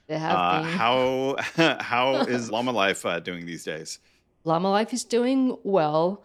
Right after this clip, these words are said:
Speaker 1: I think the event that you're referring to is the collapse of S V B,
Speaker 2: Mm-hmm.
Speaker 1: which is Silicon Valley Bank, one of the,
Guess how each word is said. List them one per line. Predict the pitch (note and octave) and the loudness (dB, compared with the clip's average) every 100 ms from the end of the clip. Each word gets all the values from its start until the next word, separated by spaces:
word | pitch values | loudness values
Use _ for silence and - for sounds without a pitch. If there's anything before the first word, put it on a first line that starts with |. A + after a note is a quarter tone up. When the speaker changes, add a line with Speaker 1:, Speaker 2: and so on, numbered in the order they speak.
| _ | _
Speaker 1:
I | E3+ | -6
think | F#3 E3+ | -4 -2
the | F#3+ | -2
event | D#3 E3+ - | 0 0 0
that | E3+ | -2
you're | E3+ G3+ | 2 4
referring | F#3+ F3 E3 D#3+ D#3+ | 4 2 0 0 -2
to | - D#3+ | -4 -2
is | D3+ D#3 D#3 D3+ C#3 | -2 -2 -2 -4 -4
the | - D3+ D3 D3 - | -4 -2 -2 -4 -6
collapse | D#3 D3 C3+ - - | -4 -2 -2 -4 -4
of | E3+ D3+ C#3+ C#3 | -2 0 -2 -4
S | - D3+ - | -4 -4 -4
V | D3+ D3 | -4 -4
B, | E3+ D#3 C#3+ F3 F3+ | -2 -2 -2 -4 -6
Speaker 2:
Mm-hmm. | F3+ F3+ F3+ E2 | -12 -12 -12 -12
Speaker 1:
which | E2 D3+ - | -8 -8 -4
is | D3+ D3 - | -4 -4 -2
Silicon | E3 D#3 D#3 | -2 -2 -2
Valley | D#3 D3 | -2 2
Bank, | G#3 G#3 G3+ F3+ | 2 2 -2 -4
one | E3 | -4
of | D#3 | -2
the, | D3+ | -4